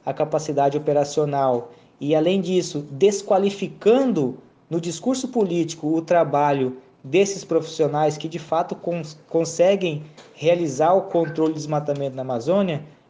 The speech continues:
a gente não vai conseguir jamais reduzir esses números. Como eu disse no começo, é mais barulho do que efetividade.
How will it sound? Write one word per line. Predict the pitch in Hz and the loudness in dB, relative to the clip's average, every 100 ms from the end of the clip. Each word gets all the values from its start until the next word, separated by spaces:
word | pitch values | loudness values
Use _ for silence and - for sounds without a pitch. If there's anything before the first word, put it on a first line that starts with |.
| - | -6
a | |
gente | 156 156 | -4 -2
não | 170 185 | -2 0
vai | 190 | 0
conseguir | 190 175 170 156 180 180 - _ | 0 -4 -4 -4 -4 -6 -16 _
jamais | 127 196 226 180 180 | -2 0 2 0 0
reduzir | 180 175 185 | -4 -6 -6
esses | 170 190 | -6 -6
números. | 160 120 110 - - | -4 -4 -6 -14 -12
Como | 147 175 | -4 -2
eu | |
disse | 175 - | -2 -6
no | 190 | -2
começo, | 214 151 110 - _ _ _ | 0 0 -2 -10 _ _ _
é | 165 | -2
mais | 165 165 | 0 0
barulho | 160 170 160 185 208 214 | 2 2 2 0 -2 -6
do | 180 | -12
que | 165 165 | -4 -2
efetividade. | 160 - - 170 170 110 - - | -2 -4 -8 -6 -6 -6 -12 -20